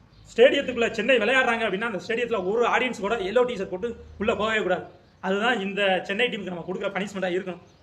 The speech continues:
ஏன்னா ஆடியன்ஸ் இல்லாத ஒரு டீம் அன்னைக்கு விளையாடணும். ஒரு மேட்ச் ஆச்சும் ஆடியன்ஸே இல்லாம சென்னையில எந்த ஒரு எல்லோவும் தெரியக்கூடாது. ஆடியன்ஸே இல்லாம ஒரு மேட்ச் நடந்துச்சு அப்படின்னா அதுதான் வந்து அசிங்கமா இருக்கும் சென்னைக்கு. உண்மையிலேயே அதுதான் அசிங்கமா இருக்கும். எவ்வளோ பேர் ஆதங்கப்படுறாங்க, என்ன பண்றாங்க, "அல்ல, இல்ல, அடுத்த மேட்ச் நாங்க சரி பண்ணிடுவோம்,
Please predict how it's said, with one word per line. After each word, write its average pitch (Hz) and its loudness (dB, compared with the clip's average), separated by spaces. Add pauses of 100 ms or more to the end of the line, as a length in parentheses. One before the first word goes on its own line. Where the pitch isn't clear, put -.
(260)
ஏன்னா 202 -2 (160)
ஆடியன்ஸ் 247 -2
இல்லாத 220 2
ஒரு 180 -2
டீம் 220 -4
அன்னைக்கு 170 -8
விளையாடணும். 185 0 (640)
ஒரு 190 -2
மேட்ச் 202 -2
ஆச்சும் 214 0 (120)
ஆடியன்ஸே 214 0
இல்லாம 185 -2 (300)
சென்னையில 190 -2
எந்த 190 -2
ஒரு 208 0
எல்லோவும் 208 -2
தெரியக்கூடாது. 175 -2 (260)
ஆடியன்ஸே 226 2
இல்லாம 233 2
ஒரு 190 -4
மேட்ச் 180 -4
நடந்துச்சு 180 -2
அப்படின்னா 160 -6 (400)
அதுதான் 165 0
வந்து 170 -4 (260)
அசிங்கமா 208 -6
இருக்கும் 170 -2
சென்னைக்கு. 170 -4
உண்மையிலேயே 185 -2
அதுதான் 170 -4
அசிங்கமா 165 -10
இருக்கும். 151 -14 (140)
எவ்வளோ 165 -2
பேர் 233 -2
ஆதங்கப்படுறாங்க, 254 -2
என்ன 220 -4
பண்றாங்க, 226 -6
"அல்ல, 220 -8
இல்ல, 233 -4
அடுத்த 214 -8
மேட்ச் 214 -6
நாங்க 202 -6
சரி 190 -6
பண்ணிடுவோம், 185 -6